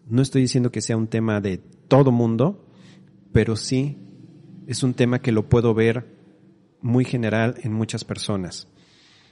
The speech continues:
Estamos insatisfechos. No somos capaces de,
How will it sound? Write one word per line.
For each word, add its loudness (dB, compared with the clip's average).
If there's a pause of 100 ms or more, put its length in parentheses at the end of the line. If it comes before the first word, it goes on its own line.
(120)
Estamos 0
insatisfechos. -4 (880)
No -2
somos -4
capaces -8
de, -6